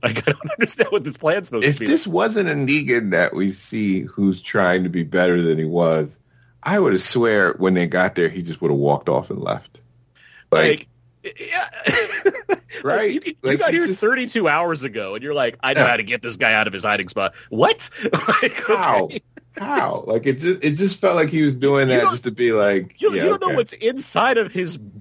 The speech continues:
Speaker 1: his st-, his, his Madison.
Speaker 2: Nothing.
Speaker 1: You don't know
Speaker 2: You know
Speaker 1: what's inside
Speaker 2: nothing.
Speaker 1: Madison Square Garden or wherever he's supposed
Speaker 2: None
Speaker 1: to
Speaker 2: of
Speaker 1: be. <laughs>
Speaker 2: it. And how would you know he would go away by himself? None of these things make sense
Speaker 1: It's a
Speaker 2: to
Speaker 1: very
Speaker 2: me.
Speaker 1: silly plan.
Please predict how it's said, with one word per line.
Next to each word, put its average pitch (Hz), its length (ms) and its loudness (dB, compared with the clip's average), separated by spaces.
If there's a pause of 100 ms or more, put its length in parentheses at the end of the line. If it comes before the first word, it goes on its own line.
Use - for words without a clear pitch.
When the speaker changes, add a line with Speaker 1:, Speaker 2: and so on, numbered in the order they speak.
(140)
Speaker 1:
his 156 220 0
st-, - 400 -4
his, 127 300 2
his 156 200 0
Madison. 139 440 2
Speaker 2:
Nothing. 147 120 0 (220)
Speaker 1:
You 285 60 -8
don't 339 180 0
know 427 60 4
Speaker 2:
You - 60 2
know 453 120 4
Speaker 1:
what's 202 100 2
inside 233 140 0
Speaker 2:
nothing. 214 300 2
Speaker 1:
Madison 185 400 2
Square 170 300 0
Garden 151 240 0
or 131 40 -4
wherever 165 260 -2
he's 123 140 -4
supposed 123 220 -2
Speaker 2:
None 110 100 2
Speaker 1:
to 98 80 4 (160)
Speaker 2:
of - 60 -6
Speaker 1:
be. - 60 -2 (180)
<laughs> - 200 -10
Speaker 2:
it. - 140 -2
And 120 140 2
how 160 260 0
would 196 160 0
you 190 100 0
know 175 200 2
he 170 120 2
would 165 220 0
go 156 420 0
away 135 640 0
by 127 340 -4
himself? 131 680 -4 (1900)
None 214 280 6
of 214 120 2
these 139 200 2
things 110 320 2
make 90 180 4
sense 85 340 2
Speaker 1:
It's 151 160 -6
a 175 80 -2
Speaker 2:
to - 60 2
Speaker 1:
very 202 240 4
Speaker 2:
me. - 60 -4
Speaker 1:
silly 123 320 -2
plan. 90 460 -6